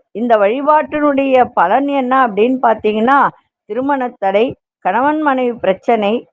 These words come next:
அதே மாதிரி தா-, ராகு தோஷத்தினால் ஏற்படுகின்ற பாதிப்புகள், கடன் பிரச்சனைகள், வறுமை நீங்கி செல்வம் பெருகும், தைரியம் அதிகரிக்கும்,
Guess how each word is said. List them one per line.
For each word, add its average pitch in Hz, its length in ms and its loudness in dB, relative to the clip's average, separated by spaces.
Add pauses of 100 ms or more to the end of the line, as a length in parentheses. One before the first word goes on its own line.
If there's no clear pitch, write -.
(240)
அதே 214 240 2
மாதிரி 277 380 2
தா-, 202 360 2
ராகு 269 420 2
தோஷத்தினால் 269 840 2
ஏற்படுகின்ற 254 720 0
பாதிப்புகள், 220 720 0 (380)
கடன் 285 340 2
பிரச்சனைகள், 214 720 0 (320)
வறுமை 294 460 2
நீங்கி 277 400 -2
செல்வம் 269 480 0
பெருகும், 220 460 0 (340)
தைரியம் 302 600 2
அதிகரிக்கும், 226 640 0